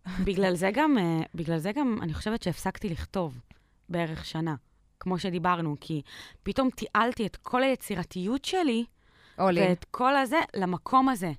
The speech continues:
Speaker 1: כן.
Speaker 2: אתה גם מקבל תגמול מיידי, את יודעת, זה היה כל כך
Speaker 1: ברור,
Speaker 2: חסר לי.
Speaker 1: ברור, ברור, את שנים חיכית לזה, ואז פתאום זה הגיע בצורת חצי מיליון על סרטון ראשון, זה, אה, את יודעת.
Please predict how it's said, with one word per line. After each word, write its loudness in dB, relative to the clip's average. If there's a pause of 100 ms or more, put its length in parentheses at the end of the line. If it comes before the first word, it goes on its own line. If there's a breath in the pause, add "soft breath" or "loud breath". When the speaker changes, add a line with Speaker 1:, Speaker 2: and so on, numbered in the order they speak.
(160)
Speaker 1:
כן. -8 (380 soft breath)
Speaker 2:
אתה -2
גם 0
מקבל -4
תגמול 0
מיידי, 2
את -6
יודעת, 0
זה -4
היה -2
כל -4
כך -2
Speaker 1:
ברור, 8
Speaker 2:
חסר 10
לי. 4
Speaker 1:
ברור, 4 (360 soft breath)
ברור, 6
את 2
שנים 0
חיכית -2
לזה, 2
ואז 4
פתאום 0
זה 2
הגיע 2
בצורת 2
חצי -2
מיליון 2
על 2
סרטון 0
ראשון, 0
זה, 0
אה, -6 (140)
את -12
יודעת. -8